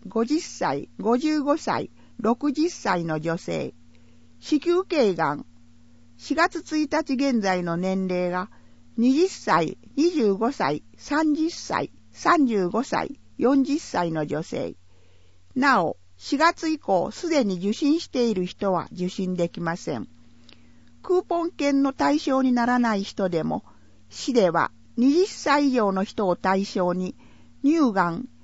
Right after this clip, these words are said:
子宮がんの無料検診を実施しています。問い合わせ先、保健福祉課、電話零八四八六七の六零五三。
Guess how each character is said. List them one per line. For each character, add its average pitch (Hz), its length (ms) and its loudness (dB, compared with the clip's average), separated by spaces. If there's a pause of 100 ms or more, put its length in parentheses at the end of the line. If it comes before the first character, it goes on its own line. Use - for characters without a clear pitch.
(100)
子 269 260 -2
宮 330 180 2
が 220 160 2
ん 190 100 -2
の 180 100 -2
無 190 140 0
料 269 220 6
検 269 260 0
診 165 300 -2
を 151 80 0
実 180 160 -4
施 196 240 -6
し - 100 -14
て 175 200 0
い 156 80 0
ま 160 180 -4
す。 - 180 -20 (920)
問 294 200 2
い 285 80 4
合 254 120 6
わ 247 100 4
せ - 160 0
先、 - 540 -4
保 - 360 -8
健 311 380 2
福 262 200 -6
祉 - 220 -6
課、 - 240 -2 (480)
電 233 380 4
話 208 380 2
零 277 280 6
八 330 360 0
四 196 280 2
八 202 460 -4 (320)
六 294 380 2
七 285 380 4
の 160 320 0
六 262 420 0
零 233 280 2
五 170 260 0
三。 - 360 -6